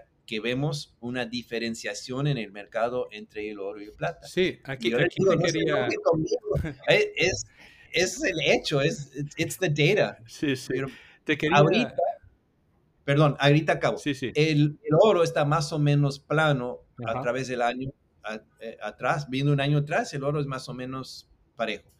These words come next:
Speaker 1: El plata está a menos veinte por ciento.
Speaker 2: Ujú.
Speaker 1: Entonces, ¿Qué pasa? Pues plata también se, tiene más y más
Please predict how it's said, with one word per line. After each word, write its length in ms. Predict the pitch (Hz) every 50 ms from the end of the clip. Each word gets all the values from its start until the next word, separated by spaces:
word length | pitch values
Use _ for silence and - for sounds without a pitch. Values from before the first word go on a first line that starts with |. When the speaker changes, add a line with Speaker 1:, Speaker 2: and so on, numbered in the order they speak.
| _ _ _ _ _ -
Speaker 1:
El 200 | 113 123 120 -
plata 340 | - 139 139 143 143 196 202
está 220 | - - 151 143
a 40 | 127
menos 300 | 127 127 131 135 131 120
veinte 260 | 123 123 117 117 -
por 160 | - - 107 -
ciento. 320 | - 170 165 147 147 _ _ _ _ _ -
Speaker 2:
Ujú. 460 | 131 123 123 - 139 135 147 190 202
Speaker 1:
Entonces, 640 | - - - - - 143 143 147 156 160 151 - - _ _ _ _ _ _ _ _ _ _ _ _ _ _ _ _ _ _ _ _ _ _ _ _ _ _ - 147
¿Qué 80 | 143
pasa? 400 | 143 - 123 113 113 - 90 - _
Pues 220 | - 117 107 - _ _ _
plata 380 | - 131 139 143 143 151 143 147
también 360 | 139 131 135 139 147 151 151
se, 280 | 147 - - 139 139 - _ _
tiene 260 | - 135 139 139 131 120
más 400 | 120 131 139 160 165 156 - 165
y 40 | 143
más 300 | 139 139 147 143 147